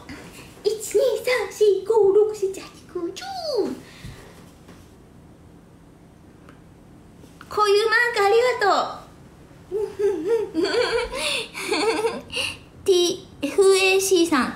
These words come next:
こういうのありがとう。芸者遊び。<laughs> 芸者遊び。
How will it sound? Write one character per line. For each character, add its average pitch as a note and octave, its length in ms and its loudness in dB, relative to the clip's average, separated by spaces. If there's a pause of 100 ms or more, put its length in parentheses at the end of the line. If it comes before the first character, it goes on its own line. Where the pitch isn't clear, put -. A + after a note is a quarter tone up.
(260)
こ F4+ 160 4
う E4+ 60 4
い E4 80 4
う C#4+ 60 4
の C4 100 4
あ B3+ 40 2
り C4+ 80 4
が B3+ 140 0
と - 80 -6
う。 - 40 -8 (2000)
芸 D4 260 2
者 D#4+ 240 0
遊 D#4 200 0
び。 D#4 300 0 (1800)
<laughs> - 0 -
芸 B3+ 240 -4
者 B3+ 160 -10
遊 A#3 280 -10
び。 - 180 -14